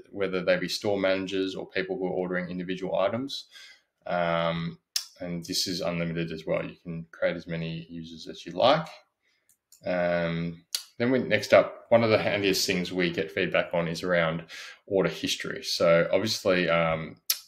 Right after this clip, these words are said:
people need to keep track of their spending and their orders. So here you can see, uh, each person's order and what, uh, there's an invoice item for it, and they can download them and, you know, use them for bookkeeping, et cetera. So,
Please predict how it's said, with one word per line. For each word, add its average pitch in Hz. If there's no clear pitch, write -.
people 101
need 90
to -
keep -
track -
of 85
their 82
spending 90
and 87
their 82
orders. 143
So 87
here 101
you 92
can 90
see, 85
uh, 82
each 90
person's 90
order 120
and 85
what, -
uh, 85
there's 85
an 85
invoice 87
item 95
for 107
it, -
and 92
they 85
can 87
download 85
them 85
and, 80
you 87
know, 85
use 87
them 87
for 80
bookkeeping, 82
et -
cetera. -
So, 82